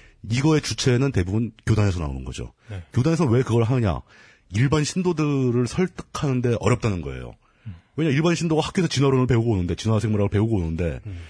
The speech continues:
Speaker 1: 그 사람한테 뭐, "태초에 신께서 세상을 창조하고" 이런 얘기하면 이 사람들이 "에이, 그거 거짓말이잖아." 뭐, 이렇게 나온다 이거죠.
Speaker 3: 음.
Speaker 1: 그래서 "그게 아니고 진화론이 거짓말이야. 사실은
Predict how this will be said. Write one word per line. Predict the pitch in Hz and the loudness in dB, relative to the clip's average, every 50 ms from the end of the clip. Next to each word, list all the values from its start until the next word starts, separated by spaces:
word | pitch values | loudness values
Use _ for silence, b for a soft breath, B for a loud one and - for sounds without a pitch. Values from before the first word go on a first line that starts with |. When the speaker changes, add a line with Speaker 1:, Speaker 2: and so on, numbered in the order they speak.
| B B | B B
Speaker 1:
그 | - | -2
사람한테 | 120 143 143 135 123 - 123 | 0 2 2 2 0 0 0
뭐, | 113 110 110 110 110 107 - | 0 2 2 2 0 -2 -2
"태초에 | - - 165 - - 160 143 131 | -2 -4 -2 0 0 0 0 0
신께서 | - 151 156 - 139 135 | 0 -2 -2 -2 0 0
세상을 | 123 - 143 131 135 131 | 0 0 0 0 0 0
창조하고" | 123 131 143 139 135 127 | 0 0 2 2 2 2
이런 | 110 107 107 | 2 2 2
얘기하면 | 110 107 101 107 | 2 0 0 0
이 | 101 | -2
사람들이 | 107 98 95 95 98 B B B B B | -4 -4 -6 -8 -10 B B B B B
"에이, | - 160 156 | -4 -4 -2
그거 | - 139 | -2 0
거짓말이잖아." | 131 120 110 107 120 120 117 113 120 113 98 | 0 0 0 2 2 2 2 2 2 2 2
뭐, | 87 95 | 2 0
이렇게 | 113 - - | 0 0 0
나온다 | 139 127 113 104 101 | 0 0 0 0 -2
이거죠. | 90 82 80 73 82 78 67 - B B B B | -2 -4 -4 -4 -4 -6 -6 -8 B B B B
Speaker 3:
음. | 110 95 85 87 B B | -14 -14 -14 -16 B B
Speaker 1:
그래서 | - 117 - | -10 -10 -8
"그게 | - 110 107 131 143 | -4 -2 0 2 4
아니고 | 113 101 107 110 110 135 | 4 4 2 2 2 0
진화론이 | 127 - - 113 123 123 127 117 120 | 0 0 2 2 4 4 4 2 2
거짓말이야. | 117 110 92 98 107 104 95 92 95 95 92 | 2 0 0 0 0 0 0 2 2 0 0
사실은 | 123 127 113 123 131 135 131 | 0 -2 0 0 0 -2 -2